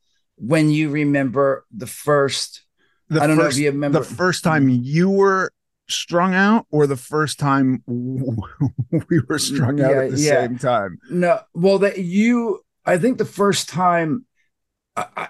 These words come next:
Speaker 1: 'cause I feel like the ho-, I can't remember if the hotel was the first time I sort of shared with you straight up. I mean, you might have known. Again,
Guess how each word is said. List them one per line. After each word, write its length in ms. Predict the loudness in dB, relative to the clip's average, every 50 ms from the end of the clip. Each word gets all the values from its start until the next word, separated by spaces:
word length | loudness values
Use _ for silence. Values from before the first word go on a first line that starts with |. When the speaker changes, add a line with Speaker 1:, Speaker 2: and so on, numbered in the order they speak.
| -14 _ _
Speaker 1:
'cause 140 | -2 0 0
I 80 | 0
feel 180 | 0 0 0 0
like 160 | 0 0 0 0
the 80 | 2
ho-, 180 | 2 2 2 0
I 120 | 0 -2 -4
can't 240 | -2 -4 -4 -2
remember 280 | -2 0 0 0 0 -2
if 80 | -2 -2
the 120 | -2 -2
hotel 520 | 0 -2 -2 -4 -4 -4 0 2 2 4
was 180 | 4 2 0 -2
the 80 | -4 -8
first 420 | -4 -2 0 0 0 0 -2 -4
time 460 | -2 0 0 0 0 0 -2 -4 -6 -10 _ _ -20 _ _ -2
I 100 | -2 0
sort 260 | 0 0 0 0 0
of 100 | 0 -2
shared 380 | -2 -2 0 2 2 2 2
with 200 | 0 -2 -2 -2
you 120 | -4 -6 -6
straight 340 | -6 -6 -2 0 0 2 2
up. 120 | 0 0
I 80 | 0 2
mean, 140 | 2 4 2
you 80 | 2
might 220 | 2 2 2 2 2
have 80 | 0 0
known. 280 | 0 0 0 0 0
Again, 320 | -2 -2 -2 -2 -4 -4